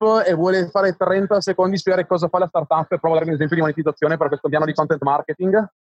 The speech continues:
che come, come dicono, come dicono i Marines americani, tutti vogliono andare in paradiso, nessuno vuole morire, cioè nel senso che tutti vogliono fare il content marketing che spacca, però nessuno vuole fare il pitch. Cioè, una, chi lavora in una startup? Al, al, c-, c-,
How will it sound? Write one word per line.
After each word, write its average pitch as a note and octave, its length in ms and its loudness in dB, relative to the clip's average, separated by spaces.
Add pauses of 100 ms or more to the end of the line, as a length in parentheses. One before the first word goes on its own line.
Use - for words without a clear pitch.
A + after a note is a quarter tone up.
(120)
che - 140 -4
come, F3 180 0
come G3 240 2
dicono, F#3+ 340 0
come F3+ 200 -2
dicono G3 220 2
i F#3+ 40 2
Marines F3+ 300 2
americani, F#3 500 0
tutti G3 220 -4
vogliono F3 240 0
andare E3 180 0
in F3+ 80 -2
paradiso, E3 400 0
nessuno F3 300 0
vuole D#3+ 200 2
morire, C#3+ 480 0
cioè B2 140 -2
nel B2+ 160 0
senso D3+ 240 -2
che C#3+ 80 0
tutti E3+ 240 -2
vogliono F3 240 0
fare F3 160 2
il D#3+ 60 -2
content D#3+ 280 0
marketing E3 380 0
che D#3+ 120 0
spacca, E3 460 -2
però D#3+ 180 2
nessuno D#3 260 0
vuole D#3 160 2
fare D#3 180 -2
il C3+ 100 -4
pitch. C#3+ 220 -6
Cioè, - 540 -2
una, G3 160 0
chi A#3 160 -12
lavora F#3+ 240 0
in C#3+ 80 2
una C#3 160 0
startup? B2 540 -2
Al, C3+ 280 0
al, F#3+ 180 0
c-, F#3 280 -6
c-, F3 180 -4